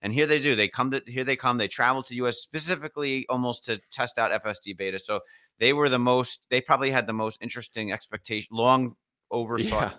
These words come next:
Speaker 1: expectations of anyone ever using F S D beta, and they were clearly very excited, impressed, it
Speaker 2: Yeah.
Speaker 1: sounds like.
Speaker 2: I, and I was a little bit nervous because I was
Speaker 1: <clears throat>
Speaker 2: so excited to get beta when I got it for the first time. I mean,
Speaker 1: Yeah.
Speaker 2: I was, like, spending hours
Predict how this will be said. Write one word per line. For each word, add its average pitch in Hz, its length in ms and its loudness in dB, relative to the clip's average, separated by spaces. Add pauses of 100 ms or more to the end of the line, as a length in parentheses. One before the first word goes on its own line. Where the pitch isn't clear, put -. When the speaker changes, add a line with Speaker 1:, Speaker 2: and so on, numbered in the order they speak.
(100)
Speaker 1:
expectations 110 720 -2
of 92 140 -4
anyone 113 380 0
ever 101 340 2
using 98 280 -4
F 95 120 -4
S 95 100 -8
D 101 140 -8
beta, 98 400 -2 (300)
and 101 100 -4
they 110 80 0
were 104 100 0
clearly 101 400 -6
very 92 200 -4
excited, 87 520 -4 (140)
impressed, 85 380 -6
it 123 40 6
Speaker 2:
Yeah. 147 260 6
Speaker 1:
sounds - 140 -4
like. 76 140 -14 (320)
Speaker 2:
I, 123 80 4
and 147 240 2
I 220 40 8
was 311 120 2
a 269 40 6
little 170 200 2
bit 127 120 10
nervous 113 340 2
because 113 440 -4 (120)
I 160 160 2
was 117 540 0
Speaker 1:
<clears throat> - 40 -20
Speaker 2:
so 139 420 6
excited 117 380 2
to 107 60 -4
get 110 160 2
beta 113 240 4
when 98 100 0
I 101 80 2
got 104 180 4
it 95 80 -4
for - 80 -10
the 98 80 -6
first 101 300 -4
time. 98 200 2
I - 20 -4
mean, 104 200 6
Speaker 1:
Yeah. 95 80 6
Speaker 2:
I 131 120 8 (200)
was, 156 140 0
like, 110 260 2 (460)
spending 123 420 0
hours 113 380 6